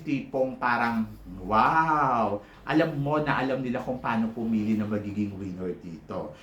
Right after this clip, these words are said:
So, malaking chance dito talaga sa laban na to, si Miss Laguna, nakikita ko, at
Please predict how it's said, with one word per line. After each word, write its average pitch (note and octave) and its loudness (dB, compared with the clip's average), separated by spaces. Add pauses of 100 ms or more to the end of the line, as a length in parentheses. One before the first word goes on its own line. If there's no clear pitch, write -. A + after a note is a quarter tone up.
(100)
So, D3 2
malaking D3+ 0
chance A#2+ -4
dito A2+ -2
talaga G2 -2
sa A#2 -2
laban G2+ -2
na F#2+ -8
to, A2 -6
si A#2 -6
Miss G#2+ -4
Laguna, F#2 -6
nakikita A2 -8
ko, F#2+ -8 (320)
at - -4